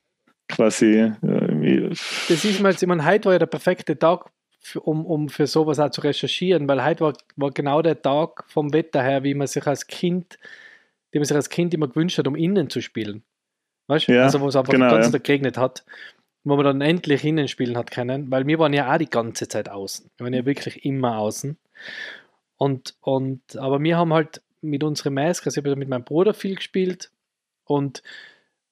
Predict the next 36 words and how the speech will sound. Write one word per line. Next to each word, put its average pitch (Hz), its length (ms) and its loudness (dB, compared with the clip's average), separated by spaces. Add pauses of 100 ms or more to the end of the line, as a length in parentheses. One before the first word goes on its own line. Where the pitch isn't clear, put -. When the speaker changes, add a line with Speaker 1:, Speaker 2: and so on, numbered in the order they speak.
Speaker 2:
ähm, 143 320 -4
wir 156 240 0
haben 165 140 0
aber 143 160 -2
nie 160 180 -2
jetzt 190 260 0
die 143 60 -4
Serie 156 760 2
so - 200 -2
bewusst 147 640 -2
irgendwie 147 200 -2
verbunden 170 580 -4
mit 127 180 -4
dem 123 60 -6
Spielzeug, 151 640 -8
oder? 147 340 -4
Also 135 180 -4
ich 156 60 2
hab 147 40 -2
jetzt 135 200 -6
nie, 185 420 0 (540)
ähm, 143 320 -2 (240)
wir 147 80 2
hat 143 100 -2
das 143 120 -8
nie 175 100 0
gespielt - 420 -2
und 139 60 0
hat 143 100 2
gesagt, 143 280 0
ah, 147 260 0
der 151 260 2
kämpft - 400 -4
jetzt 147 140 -10
gegen 139 220 -2
den, 175 400 0